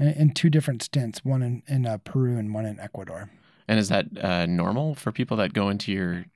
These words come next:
Speaker 1: to your field
Speaker 2: I
Speaker 1: to
Speaker 2: don't know if that, if it's normal, but, um, one of the things that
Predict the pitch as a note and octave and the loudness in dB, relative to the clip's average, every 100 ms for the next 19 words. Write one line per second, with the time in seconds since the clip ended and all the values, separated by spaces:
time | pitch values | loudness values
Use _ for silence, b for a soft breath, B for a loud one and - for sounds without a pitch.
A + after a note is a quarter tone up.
0 | - - G2 F#2 - G#2+ D3+ C#4 D4 A#3 | -12 -2 0 0 0 2 4 6 8 10
1 | G3+ E3+ G#3 G3+ E3 D#3+ - D3 D#3 F#3 | 8 8 4 6 4 4 6 8 10 8
2 | F3+ D3 C#3 C3 - B B - D3+ C3+ | 6 4 0 0 -16 B B 2 4 4
3 | B2+ C#3+ D3 F#3+ F3 E3+ - E3 D#3+ C3 | 2 2 4 6 4 2 6 8 8 6
4 | - C#3+ B2+ | 2 2 0